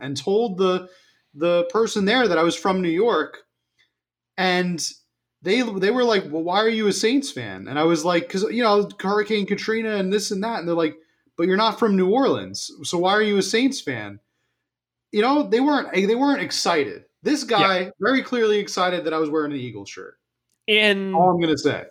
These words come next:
Speaker 2: Eagles home territory. That's all I'll say. Uh, all right,
Speaker 1: <laughs>
Speaker 2: Matt, how about, how about our final team in the East?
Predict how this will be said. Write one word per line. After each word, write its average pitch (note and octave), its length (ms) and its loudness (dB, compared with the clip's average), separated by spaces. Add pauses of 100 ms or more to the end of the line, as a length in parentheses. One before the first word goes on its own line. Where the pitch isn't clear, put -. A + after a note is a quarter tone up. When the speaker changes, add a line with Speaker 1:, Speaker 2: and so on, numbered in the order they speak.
Speaker 2:
Eagles E3 260 -2
home D3 160 -2
territory. - 420 -6
That's C3+ 200 -6
all C#3+ 100 0
I'll A2+ 80 -2
say. B2+ 240 -2
Uh, G3+ 260 2 (360)
all C4+ 100 2
right, - 220 2
Speaker 1:
<laughs> - 0 -
Speaker 2:
Matt, F#3 260 0
how G#3+ 120 0
about, C#4 180 0
how B3+ 80 0
about D4 140 0
our C4 80 0
final G#3+ 320 -4
team F3 220 -8
in D3+ 60 -8
the C#3+ 100 -8
East? - 540 -12